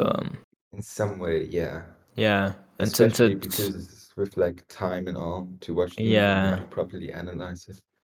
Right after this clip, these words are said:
Speaker 1: Yeah.
Speaker 2: Difficult with a busy life. And closed captions, can you just consider the captions on live or something? <laughs> Like captions in
Speaker 1: <laughs>
Speaker 2: real life, and they're closed because,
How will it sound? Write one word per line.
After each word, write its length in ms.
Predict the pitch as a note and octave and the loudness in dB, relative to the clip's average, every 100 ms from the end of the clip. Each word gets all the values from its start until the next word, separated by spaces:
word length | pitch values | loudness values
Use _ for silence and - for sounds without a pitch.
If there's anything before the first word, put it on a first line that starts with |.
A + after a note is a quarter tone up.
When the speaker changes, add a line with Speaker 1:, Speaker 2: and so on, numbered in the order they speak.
| _ | _
Speaker 1:
Yeah. 460 | A2 G#2 G2+ G2+ G2 | 2 4 4 4 2
Speaker 2:
Difficult 300 | E2 E2 E2 | -2 -8 -12
with 120 | E2 | -12
a 60 | D#2+ | -12
busy 420 | - E2+ E2 E2 | -10 -10 -8 -8
life. 240 | D#2+ E2+ E2+ _ _ _ _ | -8 -8 -12 _ _ _ _
And 300 | - F#2+ G2 - _ _ _ _ _ A2 - | -6 -2 -2 -6 _ _ _ _ _ -20 0
closed 300 | C3+ C3+ - | 4 4 2
captions, 480 | - A#2+ A#2+ B2+ B2 | -4 -4 -2 -6 -6
can 220 | - A#2 | -8 -6
you 140 | A#2+ A#2+ | -4 -6
just 420 | A2 G#2+ - _ | -8 -12 -14 _
consider 440 | - G#2+ G#2 G2+ G2+ | -14 -8 -4 -2 -4
the 160 | G2 | -6
captions 720 | F#2 - - - - G#2+ G#2+ | -6 -4 -4 -6 -10 -10 -10
on 160 | - F#2 | -10 -6
live 320 | F2 F2+ A2+ - | -4 -4 -8 -14
or 60 | - | -14
something? 440 | A#2 A#2+ - - G2 | -14 -14 -12 -10 -12
<laughs> 40 | - - - _ _ _ - | -12 -20 -20 _ _ _ -4
Like 120 | F#2+ | 4
captions 600 | C#3 C3 C3 E3+ - B2+ | 6 8 10 8 8 2
in 40 | F#2 | 0
Speaker 1:
<laughs> 60 | |
Speaker 2:
real 100 | G#2 G#2 | -4 -2
life, 260 | G#2+ A2 - _ _ _ - | -4 -6 -10 _ _ _ -10
and 280 | - F#2+ F#2 | -8 -6 -2
they're 240 | F2+ F2 F2+ | 0 -2 -4
closed 640 | - F#2+ F#2+ G2 F#2+ - - | 0 4 4 2 0 -10 -10
because, 580 | F2 - F2+ F2 - | -10 -6 -8 -10 -18